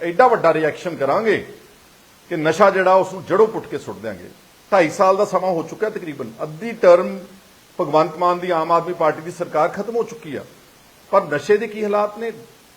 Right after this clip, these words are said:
ਕੋਈ ਦਿਨ ਨਹੀਂ ਜਾਂਦਾ ਜਦੋਂ ਓਵਰਡੋਜ਼ ਨਾਲ ਸਾਡੇ ਬੱਚੇ, ਲੜਕੀਆਂ ਓਵਰਡੋਜ਼ ਨਾਲ ਟੀਕੇ ਲਾ ਲਾ ਕੇ ਨਹੀਂ ਮਰ ਜਾਂਦੀਆਂ। ਇੱਕ ਡਾਕਟਰ ਗਿੱਲ ਮੋਰਿੰਡਾ ਹਸਪੀਟਲ ਆ, ਉੱਥੇ ਤੁਸੀਂ ਦੇਖ ਲਿਆ ਕਿ ਕਿੱਦਾਂ ਛਲਣੀ ਕੀਤਾ ਹੋਇਆ ਸਾਰਾ ਬਦਨ ਉਸ ਨੌਜਵਾਨ ਦਾ,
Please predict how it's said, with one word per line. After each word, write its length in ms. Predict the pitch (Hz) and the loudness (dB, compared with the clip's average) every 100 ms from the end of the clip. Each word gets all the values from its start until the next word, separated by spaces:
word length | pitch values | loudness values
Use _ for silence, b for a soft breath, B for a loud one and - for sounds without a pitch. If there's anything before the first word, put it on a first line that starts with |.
| _ _ - | _ _ -2
ਕੋਈ 220 | 254 311 | 0 2
ਦਿਨ 280 | 214 220 214 | 6 6 4
ਨਹੀਂ 120 | 220 | 0
ਜਾਂਦਾ 280 | 185 180 180 | 0 2 0
ਜਦੋਂ 220 | 170 170 | 0 -4
ਓਵਰਡੋਜ਼ 440 | 156 156 147 147 | -4 -4 -4 -4
ਨਾਲ 140 | 139 143 | -4 -6
ਸਾਡੇ 220 | 135 127 | -6 -6
ਬੱਚੇ, 360 | 120 113 127 95 - - | -6 -6 -8 -8 -14 -8
ਲੜਕੀਆਂ 520 | 131 185 190 214 214 147 - - - _ _ | 0 0 0 0 0 0 -4 -20 -20 _ _
ਓਵਰਡੋਜ਼ 500 | 160 180 202 170 170 | 0 4 4 2 -2
ਨਾਲ 120 | 156 175 | -2 -4
ਟੀਕੇ 380 | 175 180 190 | -4 -6 -2
ਲਾ 200 | 143 139 | 2 2
ਲਾ 160 | 156 151 | 4 2
ਕੇ 140 | 151 | 0
ਨਹੀਂ 120 | 143 131 | -6 -6
ਮਰ 140 | 113 | -6
ਜਾਂਦੀਆਂ। 340 | 120 139 160 170 | -6 -6 -6 -8
ਇੱਕ 300 | 190 - 185 180 185 196 196 - - - - | -10 -8 -2 0 0 -2 -6 -14 -20 -12 -2
ਡਾਕਟਰ 320 | 135 135 202 | -2 0 -4
ਗਿੱਲ 380 | 120 127 127 135 | -2 -4 -4 -6
ਮੋਰਿੰਡਾ 400 | 127 123 131 175 | -6 -4 0 0
ਹਸਪੀਟਲ 540 | 151 123 - 117 117 | 0 -6 -10 -14 -10
ਆ, 220 | 104 131 - | -8 -8 -10
ਉੱਥੇ 180 | 147 143 | -14 -14
ਤੁਸੀਂ 240 | 170 151 151 | -14 -16 -14
ਦੇਖ 220 | 139 131 | -12 -8
ਲਿਆ 120 | 160 | -8
ਕਿ 120 | 165 | -8
ਕਿੱਦਾਂ 640 | 165 - 156 147 127 113 107 - - - _ | -14 -16 -10 -2 0 0 -2 -10 -20 -20 _
ਛਲਣੀ 380 | - 226 254 277 | 0 0 2 -4
ਕੀਤਾ 240 | 202 - | -4 2
ਹੋਇਆ 200 | 190 165 | 2 4
ਸਾਰਾ 300 | 151 151 143 | 0 0 0
ਬਦਨ 340 | 147 120 117 127 | 0 -2 -2 -6
ਉਸ 200 | 127 123 - | -6 -8 -8
ਨੌਜਵਾਨ 460 | 123 107 107 107 110 | -8 -6 -8 -10 -6
ਦਾ, 320 | 127 135 131 | -6 -6 -10